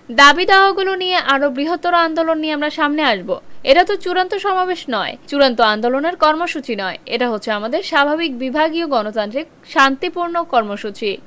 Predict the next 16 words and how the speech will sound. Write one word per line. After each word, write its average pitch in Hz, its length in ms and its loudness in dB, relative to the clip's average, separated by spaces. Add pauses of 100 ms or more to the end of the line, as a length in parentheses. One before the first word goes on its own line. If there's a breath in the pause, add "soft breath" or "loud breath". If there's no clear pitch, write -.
তিনি 370 180 -2 (140)
অভিযোগ 359 340 0
করে 403 200 0
বলেন, 403 180 0 (120)
আওয়ামী 349 320 2
লীগ 370 200 -4
ইচ্ছাকৃতভাবে 349 680 -4 (100)
তাদের 320 220 0 (100)
নেতা 247 220 -2
মন্ত্রীরা 330 480 -4 (100)
প্রমাদ 277 380 0
বকছে। 220 320 -2 (400 soft breath)
গণভীতি 240 480 2 (120)
না 220 60 2 (100)
থাকলে 285 260 -2
যেটা 311 260 2